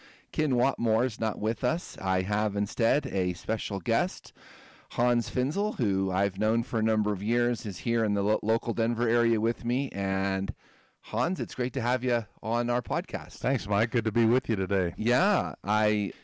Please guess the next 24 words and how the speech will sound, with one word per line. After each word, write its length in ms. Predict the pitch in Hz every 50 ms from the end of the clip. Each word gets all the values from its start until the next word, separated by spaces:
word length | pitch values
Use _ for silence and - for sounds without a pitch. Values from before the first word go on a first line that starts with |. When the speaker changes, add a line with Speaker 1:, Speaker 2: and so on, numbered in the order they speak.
| _ -
Speaker 1:
I 120 | 107 104
think 180 | 113 123 113 -
you 80 | 120
and 100 | 123 117
I 120 | 117 110 110
have 120 | 110 85
probably 280 | - - 104 104 101 98
known 180 | 101 104 104
each 240 | 107 107 98 - -
other, 520 | 113 104 98 107 101 101 98 95 95 95
again, 300 | 92 92 92 113 107 101
five 280 | 95 - 104 101 107 107
or 60 | 110
six 300 | - - 113 104 - -
years, 440 | 113 107 107 113 123 135 143 127 120
and 240 | 110 101 98 92 92 - - - - - - - - -
it's 240 | - 98 95 -
been 160 | - 110 101 95
fun 240 | - - 107 104 104
to 60 | 104
see 160 | 98 - 101
you 140 | 104 110 107
go 220 | 90 107 107 107
from 440 | 101 - - 113 104 101 101 98 95